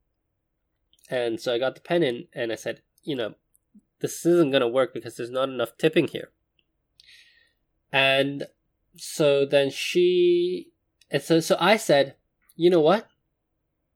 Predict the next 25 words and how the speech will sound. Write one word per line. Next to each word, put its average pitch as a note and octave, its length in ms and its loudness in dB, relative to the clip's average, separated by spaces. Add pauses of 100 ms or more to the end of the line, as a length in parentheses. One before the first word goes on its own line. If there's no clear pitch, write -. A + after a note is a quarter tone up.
(420)
Why C3+ 240 4
don't G#3 200 4
we F3+ 140 6
do D#3 220 0
something C3+ 440 -4
different? - 640 -4 (600)
Uh, G2+ 340 -8
why B2 160 -2
don't G3+ 180 -2
I F#3 80 2
make D3 240 -2
a A#2 40 -6
monoline G#2 680 -2
nib F2+ 180 -14
out - 160 -16
of - 100 -20
this?" - 180 -20
So, A2+ 600 -6 (100)
so - 180 -16
I A2+ 40 -8
made, C#3 300 -2 (320)
uh, A#2 240 -4
a A#2+ 60 -8
monoline A#2 580 0
nib G#2+ 200 -6